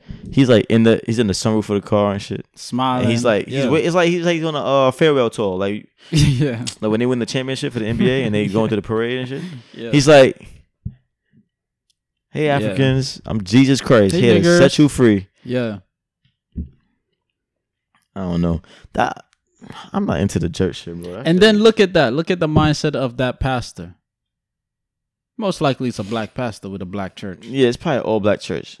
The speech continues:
Speaker 1: I don't see no white people besides him.
Speaker 2: And you pay a white person to come further reaffirm this lie of a Jesus being white.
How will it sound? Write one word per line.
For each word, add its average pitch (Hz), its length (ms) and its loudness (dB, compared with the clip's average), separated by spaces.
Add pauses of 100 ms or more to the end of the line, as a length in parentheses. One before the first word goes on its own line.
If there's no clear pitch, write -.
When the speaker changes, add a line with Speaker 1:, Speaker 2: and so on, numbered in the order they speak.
Speaker 1:
I - 80 -6
don't 117 100 -2
see 117 160 -2
no 110 160 -2
white 107 160 0
people 104 140 0
besides 95 340 -6
him. 92 180 -8 (160)
Speaker 2:
And 131 600 -2 (380)
you 202 640 -2 (100)
pay 165 380 -2
a 131 120 -8
white 123 460 -6
person 107 680 -10
to 117 180 -12
come 139 640 -10 (460)
further 147 1040 0 (1500)
reaffirm 143 680 -2
this 127 200 -4
lie 110 680 -4 (400)
of 123 360 -6
a 123 60 -12
Jesus 127 540 -6
being 120 340 -4
white. 98 320 -8